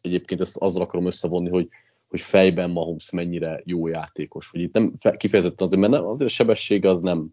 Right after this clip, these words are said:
az hagy kívánni valót maga után szerintem. Az egy korrekt sebesség, de nem olyan, ö, különleges.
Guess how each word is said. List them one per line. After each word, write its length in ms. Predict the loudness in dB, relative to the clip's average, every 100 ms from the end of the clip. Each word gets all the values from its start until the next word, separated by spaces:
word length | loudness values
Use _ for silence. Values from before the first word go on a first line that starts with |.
| _ -20
az 100 | 2
hagy 160 | 2
kívánni 340 | 4 2 2 2
valót 300 | 0 -2 -2
maga 180 | -2 -2
után 280 | -4 -6
szerintem. 380 | -6 -6 -4 -2
Az 80 | -2
egy 100 | -2
korrekt 380 | 2 4 4 2
sebesség, 500 | 0 -2 0 -2 0
de 80 | -2
nem 200 | -2 -6 _ _ -8
olyan, 300 | -4 -2 -2
ö, 280 | -2 -4 -6 -4
különleges. 640 | 2 4 4 0 -4 -10